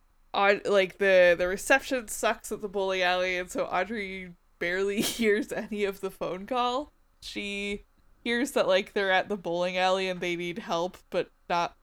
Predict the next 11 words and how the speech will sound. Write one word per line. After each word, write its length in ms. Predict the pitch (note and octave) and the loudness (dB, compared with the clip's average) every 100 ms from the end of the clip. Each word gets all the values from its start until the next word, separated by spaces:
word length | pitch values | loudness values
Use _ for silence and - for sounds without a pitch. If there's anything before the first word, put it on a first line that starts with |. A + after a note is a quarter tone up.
| - | -8
like, 220 | E3 - | -8 -6
the 80 | F3 | -12
full 300 | - E3+ E3+ _ | -8 -8 -8 _
context 500 | A3 D#3+ D#3+ - - | -6 -4 -4 -8 -12
of 120 | - | -14
the 60 | D#3+ | -12
situation, 540 | - E3 D#3+ E3 E3 | -14 -10 -10 -10 -10
basically. 580 | - E3+ - F3 D#3+ F#3 _ _ _ - | -10 -10 -10 -8 -6 -8 _ _ _ -2
Um, 560 | F#3+ F3 E3+ E3 E3+ G3 _ _ _ - | 0 0 -2 -6 -12 -16 _ _ _ -6
and 800 | G#3 G#3 G3+ G3+ G3+ G3+ G#3 - - - - - _ _ - | -2 0 0 0 -2 -4 -10 -10 -14 -18 -20 -20 _ _ -2
Emma 760 | G#3 B3+ C#4+ D4 C#4+ C#4 C4 | 2 4 4 4 4 4 4